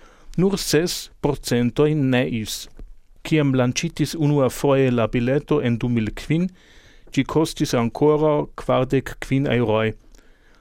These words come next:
La lastan tempon jam okdek eŭroj. Konsekvence, la reprezentantoj de la studentoj volis konsulti la gestudentojn pri la futuro de la semestrobileto.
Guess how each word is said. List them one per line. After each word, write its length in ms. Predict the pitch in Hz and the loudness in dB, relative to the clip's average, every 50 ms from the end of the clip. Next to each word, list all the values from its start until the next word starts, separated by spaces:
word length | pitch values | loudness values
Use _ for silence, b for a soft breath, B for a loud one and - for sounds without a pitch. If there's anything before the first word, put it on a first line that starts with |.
| b - | b 0
La 60 | 120 | 0
lastan 420 | 123 151 185 185 - - 196 160 151 | 2 2 0 0 0 0 0 0 2
tempon 560 | - 147 143 143 147 - 160 170 180 175 151 | 2 2 2 2 2 0 0 0 2 2 2
jam 240 | 131 131 131 143 160 - | 2 2 2 0 -2 -2
okdek 580 | - 120 110 - - - - 123 120 - - | -4 -4 -4 -6 -6 -4 -4 -4 -2 -2 -2
eŭroj. 460 | - 123 123 117 117 113 110 110 110 - - - - | 0 0 2 2 0 0 -2 -4 -6 -10 -16 -16 -8
Konsekvence, 920 | - 123 113 - - 113 - - 123 120 123 123 123 - - 160 180 180 180 B B B B B B B - | -6 -6 -4 -4 -4 -6 -4 -2 -2 0 0 -2 -2 0 0 0 0 0 -4 B B B B B B B -2
la 80 | 120 117 | 0 0
reprezentantoj 840 | 170 - - 170 156 - 147 127 120 - 170 202 214 208 220 196 170 147 | 0 0 -2 -4 -2 0 0 0 2 2 2 2 2 2 2 2 2 2
de 80 | 139 | 2
la 120 | 123 120 113 | 2 2 0
studentoj 600 | - - - 123 - 156 170 196 196 202 190 147 120 | -2 -4 -4 0 0 0 0 2 2 2 2 2 2
volis 400 | 117 127 131 139 139 139 135 - | 2 2 2 4 2 2 0 -2
konsulti 800 | - - - 127 127 117 - - 151 143 143 135 - - 143 131 | -4 -4 -2 -2 -2 -2 -2 0 0 2 2 0 0 0 0 2
la 140 | 127 113 104 | 2 0 0
gestudentojn 800 | - 120 110 - - - 110 - - 185 202 208 - 190 180 160 | 0 -2 -4 -4 -4 -6 -4 0 0 0 2 2 0 0 0 0
pri 220 | 127 - - 127 117 | 0 0 0 0 0
la 60 | 104 | 0
futuro 640 | 95 - - 160 156 - - 147 147 151 151 147 147 143 | -2 -2 -6 -8 -6 -2 0 2 2 4 4 4 4 2
de 140 | 143 120 | 2 2
la 140 | 117 120 131 131 | 0 0 0 0
semestrobileto. 960 | - 170 131 120 110 - - - 120 123 147 131 120 110 - - 117 104 - | 0 0 0 0 -2 -2 -4 -4 -2 0 2 2 2 0 0 -2 -2 -4 -4